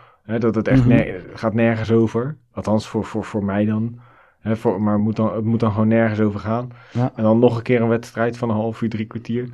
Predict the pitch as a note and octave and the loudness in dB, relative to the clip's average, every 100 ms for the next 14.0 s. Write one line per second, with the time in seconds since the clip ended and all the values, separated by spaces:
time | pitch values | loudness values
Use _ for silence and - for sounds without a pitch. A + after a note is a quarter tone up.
0 | - - _ - G#2+ G#2+ B2 A#2+ A#2 B2 | -16 -20 _ -2 0 4 2 2 -2 0
1 | B2 A#2+ A#2+ A#2 A#2+ A#2+ B2+ - - _ | 0 0 -2 -4 -2 -2 -2 -8 -18 _
2 | _ _ A2+ A#2 A#2+ A#2 B2 A#2 A#2 A#2 | _ _ 0 0 0 -2 -2 -2 0 0
3 | A#2 A2 - - - - - - B2+ B2+ | 0 0 -2 -6 -4 -8 -6 -2 0 0
4 | - A#2 G2+ G#2 G2+ G2+ G2 F#2+ _ _ | 0 0 0 -4 -4 -6 -8 -12 _ _
5 | _ _ _ - A#2 A#2+ A2 G#2 G#2 G#2 | _ _ _ -8 -4 0 0 2 0 0
6 | G2+ G2+ - _ _ A2+ G#2+ A2 G#2 A2 | 0 -2 -4 _ _ -18 -16 -6 0 6
7 | A2 A2 G#2 A2+ G2+ G#2+ G2 F#2 - - | 8 6 4 0 0 0 -2 -6 -16 -20
8 | _ _ _ _ _ _ _ _ _ _ | _ _ _ _ _ _ _ _ _ _
9 | _ _ _ _ _ - C#3 - - - | _ _ _ _ _ 0 0 0 -18 -20
10 | _ _ _ - B2+ C3 E3 E3+ E3+ C3 | _ _ _ 0 2 2 2 8 10 10
11 | B2 F3+ C3 - C#3+ C#3+ D#3 - D#3+ D3+ | 10 8 4 4 4 4 4 4 4 6
12 | C#3+ D#3 - A2+ F#2+ F2 G2+ F#2+ F#2+ G2 | 6 6 2 -2 -2 -4 -10 -8 -8 -6
13 | C#3+ _ _ _ _ _ _ D#3+ E3 | -10 _ _ _ _ _ _ -6 -6